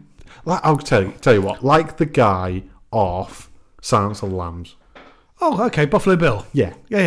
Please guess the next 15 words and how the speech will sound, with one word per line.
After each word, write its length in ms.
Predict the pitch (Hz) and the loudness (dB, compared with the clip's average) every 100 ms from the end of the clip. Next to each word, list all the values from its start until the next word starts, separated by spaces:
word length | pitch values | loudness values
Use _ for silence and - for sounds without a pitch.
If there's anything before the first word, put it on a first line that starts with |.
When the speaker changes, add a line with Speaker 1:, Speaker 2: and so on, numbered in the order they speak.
| 123 | 4
Speaker 2:
yeah. 80 | |
Speaker 1:
We've 120 | 131 143 | 4 4
all 140 | 180 | 2
met 240 | 165 123 | 0 -2
someone 300 | - 123 110 113 | -2 -4 -2 -2
like 200 | 131 117 | -2 -2
Buffalo 340 | 113 113 110 | -4 0 0
Bill 220 | 101 98 | 0 -2
that 120 | 95 | -2
instead 300 | 117 104 156 | -6 -4 -4
of 80 | 139 | -4
killing 340 | - 147 113 90 | 0 0 2 -2
people, 440 | 95 - 95 92 | -6 -6 -4 -2
they, 180 | 98 104 | 0 -2
they'll 420 | 104 101 92 90 | 0 0 0 -4